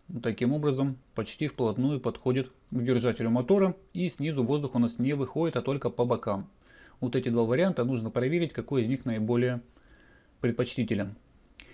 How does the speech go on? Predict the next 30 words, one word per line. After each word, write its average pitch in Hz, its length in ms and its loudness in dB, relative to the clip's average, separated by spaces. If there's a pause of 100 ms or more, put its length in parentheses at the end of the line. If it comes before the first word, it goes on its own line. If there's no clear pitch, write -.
(140)
И 165 80 2
ещё 156 420 2
две 113 240 2
опции — 160 440 0
это 147 480 0 (320)
форма 135 360 0
вот 117 160 2
этого 127 260 2
держателя. 117 560 0 (640)
Либо 147 260 2
он 123 140 0
будет 123 220 -2
такой, 131 320 -2
то - 80 -4
есть 113 160 -6
полностью 139 400 0
закрывать 117 560 0 (220)
эти 120 180 -2
отверстия, 117 540 -2
но 123 340 2
это 127 220 -2
бы 117 120 2
делать 117 320 0
не 117 60 -2
хотелось, 165 420 0
потому 120 380 2
что 131 260 -2 (600)
в - 80 -20
таком 131 260 0
случае 147 520 2